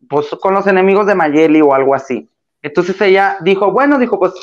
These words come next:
es que yo soy empresaria, dijo, yo no soy artista, yo no soy, este, yo soy empresaria, dice, y obviamente, dice, yo voy a aprovechar todas las polémicas que haya,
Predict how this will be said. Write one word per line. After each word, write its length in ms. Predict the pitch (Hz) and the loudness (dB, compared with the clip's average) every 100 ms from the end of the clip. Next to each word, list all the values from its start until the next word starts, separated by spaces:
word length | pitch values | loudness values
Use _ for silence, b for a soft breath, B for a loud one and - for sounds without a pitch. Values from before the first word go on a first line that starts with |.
| - - - - _ _ | -20 -20 -20 -20 _ _
es 160 | 202 202 | -6 -2
que 140 | 269 | 0
yo 160 | 240 247 | 0 0
soy 160 | 254 | 2
empresaria, 640 | 254 247 202 208 247 240 160 | 2 0 -2 -2 0 0 0
dijo, 200 | 170 185 | 0 0
yo 120 | 185 | 0
no 120 | 208 | 0
soy 240 | 226 214 220 | 0 2 2
artista, 540 | 220 220 208 208 220 | 0 -2 -6 -2 -2
yo 100 | 202 | 0
no 120 | 202 | 0
soy, 320 | 202 208 202 202 | 2 2 4 2
este, 640 | 196 196 180 160 151 123 147 151 | 0 -2 0 2 2 -2 -6 -2
yo 140 | 180 | -2
soy 220 | 190 214 | 2 2
empresaria, 640 | 214 220 220 220 220 208 220 | 2 2 0 0 0 2 2
dice, 240 | 208 202 | 0 0
y 100 | 175 | 0
obviamente, 520 | 170 185 196 202 196 202 | 2 2 0 -2 0 -2
dice, 240 | 196 185 | 0 0
yo 120 | 175 | 0
voy 140 | 175 190 | 2 0
a 60 | |
aprovechar 640 | 196 196 170 165 185 180 180 | 2 0 0 -2 -2 -2 0
todas 220 | 185 190 | 0 2
las 160 | 196 | 0
polémicas 560 | - 165 160 185 185 180 | -2 -2 0 -2 -4 -6
que 140 | - 156 | -2 0
haya, 440 | 156 170 196 202 | 0 0 0 -2